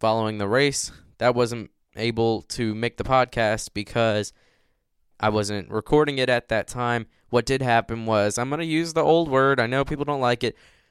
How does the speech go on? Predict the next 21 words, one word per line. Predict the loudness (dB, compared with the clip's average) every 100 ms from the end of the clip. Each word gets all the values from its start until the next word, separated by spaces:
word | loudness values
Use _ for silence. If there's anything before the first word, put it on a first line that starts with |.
| _
It's | -10 -6
easier | -4 0 2 4
to | 6 4 2 0
wrap | 2 2 2
it | 4
up | 4 2
if | -6 -4
you | -4
knew | 0 0
the |
word | 2 4 4 0
encumbered. | -6 -8 0 2 4 2 0
That's | -2 -2 -6 -14
the | -8
win | -4 -2 -2 -2
that, | -2 -2 -2
uh, | -4 -2
the | -2
win | -2 -2
was | -4
encumbered | -6 -2 -2 2 0 0